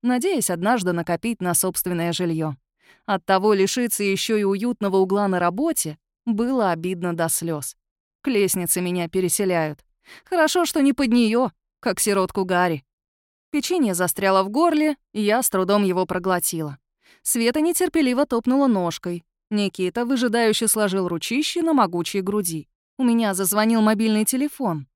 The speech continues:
Неизвестный номер. Наверняка спамеры, но трубку я взяла, чтобы коллеги скорее отвязались. «Эльвира Валентинова?» Прозвучал из трубки очень деловой голос.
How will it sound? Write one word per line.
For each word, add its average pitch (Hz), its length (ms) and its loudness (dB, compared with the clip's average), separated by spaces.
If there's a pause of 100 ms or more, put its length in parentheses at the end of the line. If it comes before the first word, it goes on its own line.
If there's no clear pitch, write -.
(280)
Неизвестный 175 720 -2
номер. 170 440 -2 (360)
Наверняка 359 480 -2
спамеры, 175 580 -2 (300)
но 247 160 2
трубку 262 320 -4
я 226 180 2
взяла, 190 400 -2 (240)
чтобы 320 420 0
коллеги 359 360 0
скорее 180 360 -2
отвязались. 175 640 -4 (520)
«Эльвира 202 340 2
Валентинова?» 220 680 2 (600)
Прозвучал 233 600 0
из 170 140 -2
трубки 330 480 0 (100)
очень 262 360 0
деловой 180 400 0
голос. 151 440 -6